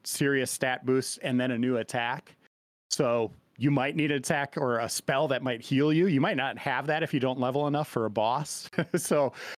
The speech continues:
um, they do encourage playing thoroughly, you know, making sure you're taking on all the enemies that you come across and exploring as much as you can. I just think it's fun. It's different. I don't know why it didn't come stateside. Maybe I'm, uh, gonna be the outlier in <laughs> liking it, but,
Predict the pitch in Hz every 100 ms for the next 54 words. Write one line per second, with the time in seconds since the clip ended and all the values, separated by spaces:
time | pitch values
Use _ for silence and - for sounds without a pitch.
0 | - 151 123 120 107 - _ 156 147 180
1 | 185 180 151 156 151 135 - 131 135 135
2 | 131 _ - _ - - 151 165 170 180
3 | 185 - _ 135 117 123 - 131 131 131
4 | 147 131 123 135 131 127 127 131 127 123
5 | 123 127 123 135 123 127 123 - 117 117
6 | 113 127 120 - 123 117 107 120 - 110
7 | 110 123 107 107 104 - - _ _ -
8 | 185 151 151 127 - 117 117 117 - 131
9 | - 131 123 - - - _ 147 139 127
10 | 131 143 135 139 135 143 131 - 127 123
11 | 135 127 147 185 156 143 156 147 - _
12 | 143 127 127 120 117 123 - 139 147 139
13 | 127 127 131 139 135 139 139 143 151 196
14 | 185 202 220 175 143